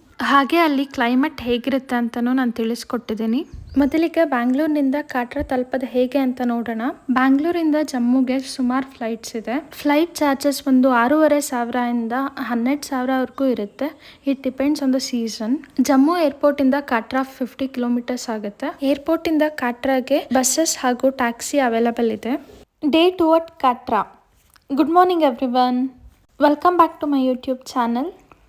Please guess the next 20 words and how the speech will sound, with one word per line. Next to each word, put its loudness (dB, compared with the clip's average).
ನಾವೀಗ 6
ಕಾಟ್ರಾನಲ್ಲಿದ್ದೀವಿ. -2
ವೈಷ್ಣವೋ 2
ದೇವಿ -2
ಟೆಂಪಲ್ಗೆ -2
ಹೋಗ್ತಿದ್ದೀವಿ. -8
ನಾವು 6
ಸ್ಟೇ 0
ಆಗಿದ್ದ 4
ಹೋಟೆಲಿಂದ 0
ಒಂದು 2
ಒನ್ 0
ಕಿಲೋಮೀಟರ್ 0
ಹೋದ್ರೆ -2
ನಮಗೆ -2
ಟೆಂಪಲ್ -2
ಎಂಟ್ರೆನ್ಸ್ -2
ಸಿಗುತ್ತೆ. -8
ನಮಗೆ 4
ಹೋಟೆಲ್ 2